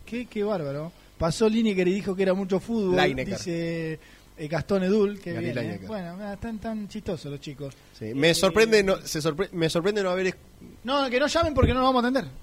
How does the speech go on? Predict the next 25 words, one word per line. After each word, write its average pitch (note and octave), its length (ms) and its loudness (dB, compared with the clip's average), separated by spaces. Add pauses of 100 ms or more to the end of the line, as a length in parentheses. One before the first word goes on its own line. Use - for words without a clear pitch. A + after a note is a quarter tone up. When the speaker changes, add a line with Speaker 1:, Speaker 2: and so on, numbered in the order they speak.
(160)
Speaker 1:
No F#3 80 -8
llama, A#3 260 0
Speaker 2:
No. G3 80 0
Speaker 1:
que G#3+ 100 -4
no B3 80 -4
llame C#4 240 -2
ninguno C4+ 220 2
para B3 80 2
hacer G3+ 140 4
el B3 60 4
aire C4+ 160 2
porque G#3 220 -2
hoy A#3 100 2
no A3 140 -4
sale A3 180 -4
ninguno. F#3+ 320 -6
Speaker 2:
¿Sabes F#3 200 0
qué A3+ 60 -2
me F#3+ 80 -2
sorprende? F3+ 320 -2
No E3 840 2
leer E3+ 240 2
ningún E3+ 260 0
comentario D#3+ 640 2
de, A#2 800 0